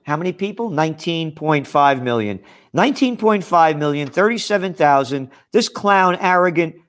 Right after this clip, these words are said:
daddy's boy's a hero. Twenty-five thousand deaths in South Africa, nearly sixty million people.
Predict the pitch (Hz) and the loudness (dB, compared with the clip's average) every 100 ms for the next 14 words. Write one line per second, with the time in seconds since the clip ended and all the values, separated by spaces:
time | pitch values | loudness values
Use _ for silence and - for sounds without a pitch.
0 | _ 190 190 185 127 123 156 135 120 135 | _ 2 2 -2 -6 -2 -2 -2 -6 -4
1 | 202 180 131 120 117 117 _ _ _ _ | -2 0 0 -2 -4 -8 _ _ _ _
2 | _ - 247 269 - 185 160 165 160 151 | _ -4 0 0 2 2 2 2 2 0
3 | 135 139 131 139 135 - - _ _ _ | -4 -10 -4 -4 -6 -16 -20 _ _ _
4 | _ _ 147 - 156 147 185 202 190 165 | _ _ -12 -2 0 2 2 2 2 -4
5 | - 143 127 _ _ _ _ _ _ _ | -4 -4 -6 _ _ _ _ _ _ _
6 | _ _ _ _ _ _ - 160 160 156 | _ _ _ _ _ _ -2 0 0 -2
7 | 175 - 165 147 139 127 117 107 - | -8 -6 -8 -6 -6 -8 -10 -12 -14